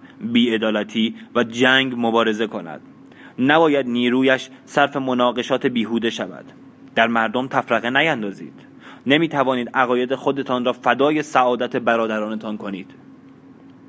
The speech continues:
هر دو سر بلند کردند و آن یکی که تا آن زمان خاموش بود گفت: "سعادت فقط در یک چیز است، در این که آدم به حکم وجدانش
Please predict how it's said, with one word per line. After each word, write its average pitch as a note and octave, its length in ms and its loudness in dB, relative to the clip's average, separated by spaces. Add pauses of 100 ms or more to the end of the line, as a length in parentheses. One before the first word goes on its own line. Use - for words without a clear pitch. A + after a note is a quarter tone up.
(680)
هر G#2+ 200 0
دو G#2+ 160 -4
سر G2+ 280 -2
بلند F#2 360 -10
کردند - 500 -16 (680)
و A#2 60 0
آن A#2 280 0
یکی A2+ 220 -4
که C3 120 0
تا A#2+ 140 -4
آن A2+ 220 -2
زمان A2 280 -2
خاموش G2+ 480 -6
بود G2+ 260 -8
گفت: G#2 540 -6 (960)
"سعادت A#2 600 0
فقط A2+ 340 -2
در G2+ 160 -4
یک G2+ 240 -4
چیز - 240 -6
است، - 360 -16 (560)
در G#2+ 120 2
این A2 180 -4
که A2+ 100 -10
آدم G2+ 480 -4 (280)
به G#2+ 60 -6
حکم A2 460 -4
وجدانش G#2 760 -4